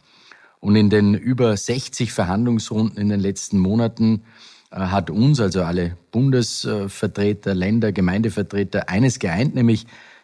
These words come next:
der Wille, das Geld der Steuerzahlerinnen und Steuerzahler für die dringendsten und notwendigsten Aufgaben auf allen Ebenen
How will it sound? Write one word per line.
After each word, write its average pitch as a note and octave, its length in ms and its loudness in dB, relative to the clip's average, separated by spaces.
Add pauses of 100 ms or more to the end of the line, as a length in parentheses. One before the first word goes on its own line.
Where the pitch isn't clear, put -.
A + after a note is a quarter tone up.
der F#2+ 200 2
Wille, D3+ 460 4 (420)
das - 260 -4
Geld D3 260 2
der C#3+ 80 2
Steuerzahlerinnen A#2 640 0
und G#2+ 100 -2
Steuerzahler G#2 600 -4
für G2+ 200 -4
die G2 240 0 (360)
dringendsten B2+ 720 2
und G2+ 180 2
notwendigsten G2 760 0
Aufgaben F2+ 480 -4
auf F#2 180 -4
allen A2 260 2
Ebenen F#2+ 520 0